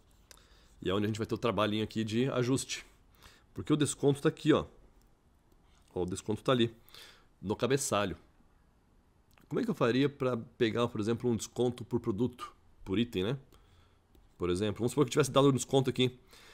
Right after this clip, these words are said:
Como é que eu iria fazer esse rateio por produto? A gente vai fazer aqui, tá? Então, deixa eu mostrar a nossa tabela de dados. Nossa tabela não. As nossas tabelas do modelo de dados, da base de dados.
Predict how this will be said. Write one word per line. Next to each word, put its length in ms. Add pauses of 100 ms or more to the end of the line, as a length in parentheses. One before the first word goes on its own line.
Como 140
é 60
que 80
eu 60
iria 260
fazer 320
esse 360 (640)
rateio 600 (1160)
por 140
produto? 480 (600)
A 20
gente 100
vai 100
fazer 220
aqui, 240 (220)
tá? 180 (460)
Então, 460 (100)
deixa 220
eu 60
mostrar 420
a 80
nossa 540 (200)
tabela 320
de 120
dados. 420 (160)
Nossa 180
tabela 280
não. 180 (340)
As 60
nossas 240
tabelas 640 (400)
do 120
modelo 340
de 80
dados, 400 (400)
da 100
base 360
de 80
dados. 420